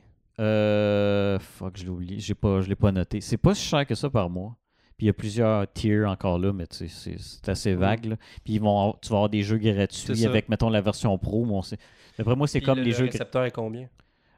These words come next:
Speaker 1: Euh, tu peux, ce qui est le fun, on va dire, c'est que tu pourrais, tu, t'as pas besoin d'un récepteur. Tu, je pourrais jouer à partir de mon laptop. Ou à partir de mon,
Speaker 2: Mhm.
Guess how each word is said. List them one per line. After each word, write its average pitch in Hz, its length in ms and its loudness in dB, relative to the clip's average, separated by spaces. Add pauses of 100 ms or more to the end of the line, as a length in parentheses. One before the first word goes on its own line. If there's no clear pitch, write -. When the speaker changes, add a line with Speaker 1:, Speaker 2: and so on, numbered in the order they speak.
Speaker 1:
Euh, 107 720 2 (240)
tu - 120 -14
peux, 131 360 0 (280)
ce 107 100 -12
qui 120 140 2
est - 20 4
le 110 80 0
fun, 95 320 -2 (380)
on 90 100 -10
va - 80 -10
dire, 87 300 -12
c'est 123 160 -10
que - 60 -12
tu - 120 -12
pourrais, 101 520 2
tu, - 160 -14
t'as - 120 2
pas - 160 2
besoin 110 180 -2
d'un 98 120 -6
récepteur. 101 460 -16
Tu, - 160 -20
je - 100 -18
pourrais 110 220 -4
jouer 110 180 0
à - 40 -4
partir - 320 -8
de 101 40 -12
mon 98 120 -6
laptop. 92 380 -16 (720)
Ou 120 80 -16
à - 40 -16
partir - 340 -12
de 113 60 -2
mon, 127 140 4
Speaker 2:
Mhm. 120 180 -4